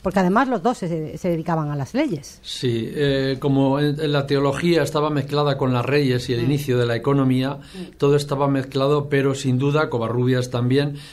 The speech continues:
Speaker 2: Todas estas personas eran, la verdad es que Salamanca era el centro al que todo el mundo quería venir. Y, bueno, pues, eh, este doctor Antonio Gómez sería muy importante. Hombre, Francisco de Vitoria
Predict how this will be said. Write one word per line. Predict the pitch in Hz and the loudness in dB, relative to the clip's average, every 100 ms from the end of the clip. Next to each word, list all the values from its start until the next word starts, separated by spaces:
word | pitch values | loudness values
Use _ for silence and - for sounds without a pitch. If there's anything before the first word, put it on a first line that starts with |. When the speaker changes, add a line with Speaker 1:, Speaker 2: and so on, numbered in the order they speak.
| - | -2
Speaker 2:
Todas | 143 147 | 0 2
estas | 156 151 | 0 0
personas | 143 135 143 147 151 - - - - | -4 -2 0 0 0 -6 -18 -20 -6
eran, | 143 151 143 139 135 131 151 | -2 0 2 2 0 -2 -4
la | 143 | -2
verdad | 135 165 | 0 0
es | |
que | 180 | 0
Salamanca | 185 151 135 143 151 | 0 2 2 0 0
era | 139 | 0
el | 127 | -2
centro | - 156 151 147 156 - | 0 0 2 -2 -2 -4
al | 120 | -6
que | 123 | -2
todo | 123 147 | 2 2
el | |
mundo | 147 139 117 | 4 2 -2
quería | 120 127 131 | 0 0 2
venir. | 120 127 147 143 - - - - - | 2 0 0 -6 -16 -20 -20 -14 -4
Y, | 135 143 139 | 2 2 4
bueno, | 123 127 143 147 | 4 4 2 0
pues, | 120 - | -4 -2
eh, | 123 123 139 | -2 -2 -4
este | 139 139 135 131 127 135 | 0 2 4 2 -2 -6
doctor | 135 127 117 123 143 135 | -4 -2 0 -2 0 2
Antonio | 127 131 131 120 | 2 2 2 2
Gómez | 131 127 | 2 0
sería | 127 120 | 0 2
muy | 127 127 | 4 2
importante. | 123 120 120 127 123 | 2 0 0 0 0
Hombre, | 127 | 0
Francisco | 110 120 110 123 123 123 | -2 -4 -4 -4 -2 0
de | 120 | 2
Vitoria | 113 127 123 101 - | 2 2 2 0 -4